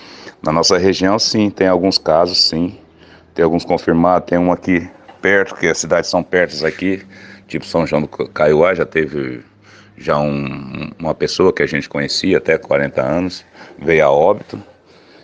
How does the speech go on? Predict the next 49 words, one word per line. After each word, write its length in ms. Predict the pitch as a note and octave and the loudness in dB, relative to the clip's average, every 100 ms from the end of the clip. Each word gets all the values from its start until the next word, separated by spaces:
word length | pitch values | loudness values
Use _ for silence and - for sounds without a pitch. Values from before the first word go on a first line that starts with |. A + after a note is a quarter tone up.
| _ - | _ -8
E 680 | D#2+ D#2 D2+ D2+ D2+ D#2+ - | -4 -2 0 0 0 0 -2
é, 340 | - - - | -2 -2 0
é 40 | C#2+ | 0
aquele 280 | - D3+ D3+ | 0 0 0
negócio, 360 | D3 A2 - | 2 2 2
a 40 | E2+ | 0
gente 260 | G2+ - | -2 -4
tem 140 | - G2+ | -6 -2
que 380 | A2 F#2+ D#2 D#2+ | 0 2 0 -4
se 200 | - F#2+ | -6 -6
cuidar, 600 | - D#2+ D#2+ G2 A#2 A#2 | -2 0 2 4 2 0
ficar 340 | - - F2 | -8 -2 0
em 40 | E2 | 0
casa 320 | - G2+ F#2 | 2 2 2
o 40 | |
máximo 300 | D#2+ F2+ F#2 | 2 2 0
possível, 520 | E2 D#2 - G#2+ A#2 G#2+ | -6 -6 -4 0 0 -2
né? 160 | A2 - - - - _ | -8 -12 -20 -20 -20 _
Pra 180 | D#2+ E2 | 0 2
gente 280 | F#2 G2 - | 2 -2 -2
que 80 | |
trabalha 400 | D#2+ E2 D#2+ D#2+ | 0 2 4 2
ali 160 | D2+ D2+ | 2 -2
dentro 200 | D2+ D2+ | -2 -4
do 60 | - | -6
futebol, 580 | C#2+ C#2 E2+ A#2 A#2+ G#2+ _ - - - - | -10 -2 2 2 0 -6 _ -20 -20 -10 -2
é 100 | D#2+ | -2
difícil, 480 | F2+ - F#2+ - | -2 0 0 2
né? 100 | D#2 | 0
Porque 240 | C#2+ D#2+ - | 0 -2 -2
ficar 200 | - D2 | 0 -2
tanto 280 | - E2+ D2 | 0 -4 -2
tempo 300 | - D#2+ D2 | -2 -4 -2
dentro 200 | D#2 C#2+ | -2 -4
de 60 | |
casa 400 | - D2+ E2+ F2+ | 0 2 2 0
e 40 | F2+ | -6
tal, 340 | - D#2 G2 | -2 0 0
é 60 | E2+ | -2
difícil, 420 | - - E2 - | -6 -8 -8 -6
muito 120 | D#2+ | -6
difícil. 360 | F2+ - D#2+ D2+ | -6 -6 -6 -2
Mas 100 | F#2+ | -2
a 20 | |
gente 140 | A#2 A2+ | -2 -4
tem 120 | A#2 | -4
que 80 | - | 0
cuidar, 260 | G#2 D#2+ | 2 2
primeiramente, 760 | - A#2+ C#3 B2+ A#2 C3+ C3 | 2 0 2 2 2 0 -2